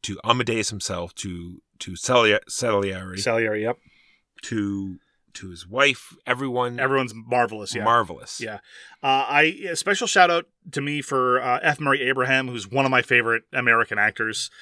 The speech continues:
Speaker 2: Uh, he was brilliant in Homeland, which I realize is a show that's controversial. Uh, he was, he was great in The White Lotus, uh, playing a sex pest. Apparently, he might be a bit of a sex pe-,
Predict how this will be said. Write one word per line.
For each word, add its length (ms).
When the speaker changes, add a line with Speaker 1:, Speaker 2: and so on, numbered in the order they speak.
Speaker 2:
Uh, 420
he 160
was 180
brilliant 500
in 60
Homeland, 600
which 120
I 60
realize 340
is 140
a 40
show 200
that's 180
controversial. 640
Uh, 120
he 60
was, 220
he 100
was 140
great 320
in 80
The 80
White 180
Lotus, 480
uh, 120
playing 260
a 60
sex 240
pest. 380
Apparently, 380
he 140
might 240
be 140
a 40
bit 120
of 60
a 40
sex 220
pe-, 180